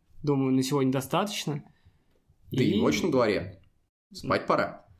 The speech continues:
Speaker 1: Ну, блядь, это у нас ночь на дворе, у кого-то, может, не ночь, у кого-то, может быть, день, он едет в дальнюю.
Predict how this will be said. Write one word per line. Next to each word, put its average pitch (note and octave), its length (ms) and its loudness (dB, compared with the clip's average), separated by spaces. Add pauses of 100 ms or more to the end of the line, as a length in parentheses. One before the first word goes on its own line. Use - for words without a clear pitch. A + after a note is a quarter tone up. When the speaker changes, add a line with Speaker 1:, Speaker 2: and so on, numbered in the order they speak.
(420)
Speaker 1:
Ну, G3+ 580 0
блядь, D#3 320 0
это D3 120 0
у C#3+ 40 0
нас B3 260 0
ночь F3+ 200 0
на D#3 80 4
дворе, C#3+ 300 2
у B2+ 100 -2
кого-то, C3+ 340 -2
может, C#3+ 280 0
не C3 100 2
ночь, C3+ 420 -2 (100)
у C#3 60 -10
кого-то, C#3 260 -2
может C3 220 0
быть, C3 180 0
день, D3 560 0
он B2 200 -2
едет C3+ 440 0
в C3 220 -8
дальнюю. C3+ 680 -2